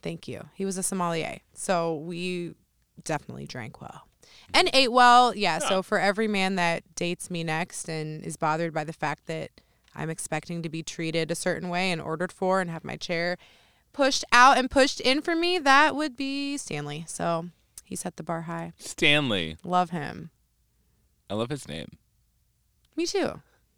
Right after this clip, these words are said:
Speaker 1: He was a, he set the bar high.
Speaker 2: Right.
Speaker 1: And I appreciate that. So I
Speaker 2: Mm-hmm.
Speaker 1: recall with great fondness that relationship. And there's been other people that I'm like, no.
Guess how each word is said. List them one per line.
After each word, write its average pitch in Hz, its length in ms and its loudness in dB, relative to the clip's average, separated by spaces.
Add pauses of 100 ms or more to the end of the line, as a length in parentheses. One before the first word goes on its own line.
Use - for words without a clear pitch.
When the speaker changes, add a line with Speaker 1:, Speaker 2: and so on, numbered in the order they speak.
(520)
Speaker 1:
He 269 120 0
was 311 140 2
a, 262 100 -2 (340)
he 226 220 -2
set 202 220 0
the 190 60 -8
bar - 220 -4
high. - 300 -8 (220)
Speaker 2:
Right. 82 240 -2 (200)
Speaker 1:
And - 100 -4
I 185 60 2
appreciate 156 600 -6
that. - 260 -14 (340)
So 202 140 -10
I 185 60 -2
Speaker 2:
Mm-hmm. 185 80 -4
Speaker 1:
recall 190 320 -4
with 165 140 -8
great - 260 -8
fondness 165 460 -10
that - 200 -12
relationship. 175 800 -8
And 330 80 -6
there's 453 240 -6
been 415 100 -2
other 403 200 2
people 359 280 -2
that 320 120 0
I'm 302 120 -2
like, 240 260 0 (1000)
no. 151 420 -6